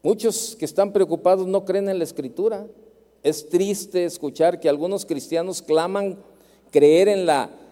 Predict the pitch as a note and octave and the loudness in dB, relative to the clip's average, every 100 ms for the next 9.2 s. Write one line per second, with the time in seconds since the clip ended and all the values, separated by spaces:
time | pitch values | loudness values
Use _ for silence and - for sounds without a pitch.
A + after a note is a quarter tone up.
0 | _ _ _ _ A#2+ C3 B2+ C3 C3 B2+ | _ _ _ _ -4 -2 0 0 -2 -2
1 | D#3+ G3+ F#3 - D3 C#3 C3 E3 F#3 G3 | 0 -2 -4 -4 -2 0 0 -2 0 2
2 | E3+ D3 D3+ C#3+ F3+ G3+ F3+ - F3 F#3 | 2 2 -2 -2 2 4 4 0 0 0
3 | G3 G3 F3+ D#3+ D3+ C#3+ F#3 F#3 - C#3+ | 2 0 -2 -2 -2 0 0 2 0 -2
4 | D3 F3+ G3 F#3+ F3 A#3 A#3 F#3 F3+ - | -2 -6 -4 -4 -2 -6 -6 -8 -10 -18
5 | _ _ _ _ _ _ _ - B2+ D3+ | _ _ _ _ _ _ _ -12 -6 2
6 | D3+ D3 D3+ F3+ G3+ G3 G3 G3 E3+ F#3 | 2 2 2 4 4 2 -2 -4 -2 -4
7 | F#3+ D#3+ F3 G3 F3+ E3 F3+ - E3 D3 | -6 -8 -2 -2 -2 -4 -4 -2 -2 0
8 | C3+ C#3+ - C3+ C3 D#3+ G3+ G3+ F#3 F3 | -2 -6 -8 -10 -6 -6 -4 -4 -4 -4
9 | - | -12